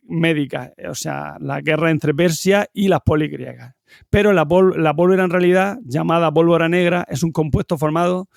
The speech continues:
que es un compuesto formado por nitrato de potasio combinado con carbono y azufre,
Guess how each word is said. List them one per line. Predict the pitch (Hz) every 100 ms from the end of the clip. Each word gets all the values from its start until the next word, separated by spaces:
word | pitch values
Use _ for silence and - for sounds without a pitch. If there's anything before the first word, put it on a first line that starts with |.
| - - _
que | 170
es | 160
un | 175
compuesto | 156 180 165
formado | 135 151 170 165
por | 151
nitrato | 151 156 156 180
de | 175
potasio | 170 165 208 - 175 202 -
combinado | 156 160 170 165
con | 156
carbono | - 147 147 170 165
y |
azufre, | 156 196 156 160 185